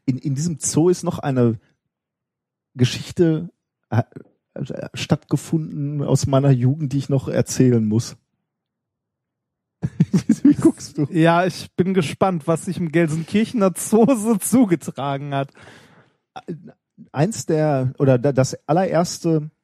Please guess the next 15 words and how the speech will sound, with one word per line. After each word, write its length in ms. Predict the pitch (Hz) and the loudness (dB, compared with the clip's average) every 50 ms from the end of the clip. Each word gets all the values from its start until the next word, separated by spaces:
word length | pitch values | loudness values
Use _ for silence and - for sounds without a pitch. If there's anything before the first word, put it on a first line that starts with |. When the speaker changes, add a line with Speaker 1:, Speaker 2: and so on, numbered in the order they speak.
| _ _ _ _ _ _ _ _ _ _ - | _ _ _ _ _ _ _ _ _ _ -4
Speaker 1:
ähm, 400 | 131 127 127 123 120 120 113 101 | -2 0 0 0 -2 -6 -2 2
Date 400 | 127 123 127 151 208 - - - | 4 4 4 4 2 0 -6 -8
mit 160 | 151 147 - | -8 -8 -6
meiner 680 | 127 123 123 135 139 135 131 127 123 123 127 127 123 _ _ _ _ _ _ _ _ _ _ _ _ _ - | -4 -2 -2 0 0 0 0 0 0 -2 -2 -4 -8 _ _ _ _ _ _ _ _ _ _ _ _ _ -4
ersten 400 | - 127 139 - - - 160 127 | 0 2 2 2 0 -8 -10 -10
Freundin 580 | - - - 123 123 123 113 98 98 110 170 - _ _ _ _ _ - | -8 -2 0 2 2 2 2 -2 -4 -4 -6 -10 _ _ _ _ _ -4
hat 240 | - 117 135 - - | 0 0 0 0 -2
in 200 | - - 143 127 | -8 -6 -2 0
diesem 180 | 123 127 123 110 | 0 0 0 0
Zoo 260 | - - - 127 135 | -4 -6 -2 -2 -2
stattgefunden, 600 | 127 - - 98 - - 98 - - 101 98 98 | -2 0 -2 -4 -4 -6 -14 -12 -8 -8 -4 -2
was 160 | 107 110 - | -2 0 0
nicht 180 | 139 143 - - | 0 -2 -2 -2
besonders, 600 | - 123 113 131 127 127 123 120 - - - - - - | -2 -2 0 0 2 2 2 0 0 -8 -14 -16 -18 -16
äh, 200 | - - - - | -12 -12 -10 -10